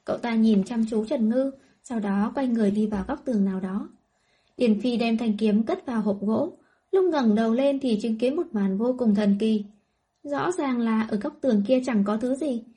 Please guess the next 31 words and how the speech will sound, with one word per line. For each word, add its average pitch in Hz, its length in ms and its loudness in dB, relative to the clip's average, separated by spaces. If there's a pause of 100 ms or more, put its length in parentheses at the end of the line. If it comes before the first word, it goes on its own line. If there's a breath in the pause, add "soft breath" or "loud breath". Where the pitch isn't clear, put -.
(240 loud breath)
vậy 269 260 2
mà 254 300 2
trong 294 140 -2
năm 285 180 -4
phút 403 160 -2
ngắn 269 240 -4
ngủi 254 300 0 (280 loud breath)
đã 247 180 -4
xuất 339 160 -4
hiện - 240 -2 (260)
mười 226 240 2
mấy, 220 420 2
hai 269 140 -4
mươi 233 140 0
món 220 300 0
đồ 247 260 0
cổ 208 200 2
lớn 220 220 2
nhỏ. 254 260 -2 (580 loud breath)
Mấy 247 240 0
thứ 262 160 2
này 240 480 -2 (120)
là 233 120 -2
ở 196 140 2
đâu 220 200 2
ra 226 200 0
vậy? 214 260 0 (920)
"Chuyển 220 280 4
ra 262 120 0
hết 311 220 0
chưa?" 311 260 0